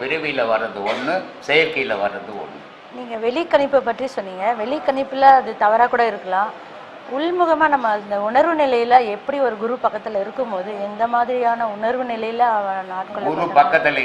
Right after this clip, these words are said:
Speaker 1: இருக்கணும்னு அவசியமே கிடையாதும்மா.
Speaker 2: ம்.
Speaker 1: குருவை நீ பக்கத்துல வர வச்சுக்கணும் உள்நிலையில. எந்த குருவோ சீடனை நோக்கி போகவே கூட, போனான்னா அவன் குருவே கிடையாது. குரு, குரு இடத்துல தான் நிக்கணும். சீடன் தான் குருவை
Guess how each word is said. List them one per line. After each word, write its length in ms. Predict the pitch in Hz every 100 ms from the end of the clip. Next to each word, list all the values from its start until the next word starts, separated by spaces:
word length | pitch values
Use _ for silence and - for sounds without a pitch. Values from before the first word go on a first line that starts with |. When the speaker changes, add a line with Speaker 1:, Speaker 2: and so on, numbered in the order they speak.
| 135
Speaker 1:
இருக்கணும்னு 580 | 147 147 139 131 120 117 117
அவசியமே 520 | 151 151 151 135 135
கிடையாதும்மா. 580 | 113 104 90 85 95 - -
Speaker 2:
ம். 600 | 101 95 - - - -
Speaker 1:
குருவை 400 | - 180 202 190
நீ 100 | 156
பக்கத்துல 560 | 139 143 143 185 170 147
வர 280 | 127 170 202
வச்சுக்கணும் 580 | 190 180 160 151 135 131
உள்நிலையில. 520 | 135 127 110 92 - - - - - - - - - - - - - - -
எந்த 380 | 139 180 202 208
குருவோ 400 | 180 180 175 202
சீடனை 440 | 214 180 202 196 170
நோக்கி 300 | 160 170 180
போகவே 460 | 160 185 175 175
கூட, 240 | 190 170 165
போனான்னா 420 | - 185 180 180
அவன் 240 | 190 165
குருவே 320 | 160 170 175 170
கிடையாது. 360 | 135 123 - - - - - - 180 - - - - - - - -
குரு, 220 | 117 202 233 -
குரு 200 | 196 220 202
இடத்துல 420 | 190 190 214 202 208
தான் 200 | 208 190
நிக்கணும். 400 | 180 185 156 -
சீடன் 340 | 196 202 196
தான் 140 | 208
குருவை 260 | 175 196 190